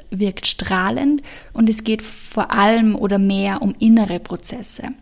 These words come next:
wie Manifestieren, Emotionen und ist auch ein Zugang zu tiefem Wissen. Ganz wichtig ist hier, dass kein Zyklus besser oder schlechter ist als der andere.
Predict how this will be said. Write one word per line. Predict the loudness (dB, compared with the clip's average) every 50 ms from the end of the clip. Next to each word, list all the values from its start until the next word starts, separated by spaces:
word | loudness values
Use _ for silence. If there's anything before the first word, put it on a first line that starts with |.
| -12
wie | -10 -6 -2 0 2 4 4 4
Manifestieren, | 2 0 0 -2 -2 -4 -4 -4 -2 -2 -2 -2 -2 -2 0 2 2 2 2 2 0 -2 -2
Emotionen | -2 0 0 0 -2 -2 -2 -2 0 0 0 2 2 2 2 2 0 0 -2 -4 -2
und | -2 -2 -2
ist | -4 -4 -4 -2
auch | -2 -2 -2 -4 -10 -16 -18 -18 -18 -18 -10 -4
ein | -2 -2 -2 -2
Zugang | -2 -4 -2 0 0 0 0 -2 -2 -2 -2 -2
zu | -4 -6 -8
tiefem | -8 -6 -4 -2 0 0 0 -2 -4 -4 -4 -2 -2 -2
Wissen. | -2 -4 -4 -6 -6 -8 -8 -10 -14 -20 -20 -20 -20 -20 -20 -20 -20 -20 -20 -20 -20 -20 -18 -18 -18 -20 -20 -20 -20 -20 -20 -20 -6 0
Ganz | 2 4 4 4 4
wichtig | 2 0 0 0 0 -2 -2 -2 -4
ist | -6 -6 -4 -2
hier, | 0 0 0
dass | 0 -2 -2 -4 -4 -6 -8
kein | -8 -4 -4 -2 -2 -2 -2
Zyklus | -2 0 0 0 0 0 -2 -2 -2 -2 -4
besser | -6 -4 -2 -2 0 -2 -2 -2 -2 -4
oder | -4 -4 -4 -4
schlechter | -4 -4 -2 -2 -2 -2 -4 -6 -6 -6 -4
ist | -6 -6 -6 -6 -6
als | -6 -6 -6 -6
der | -6 -6 -6 -4
andere. | -4 -4 -4 -4 -6 -10 -12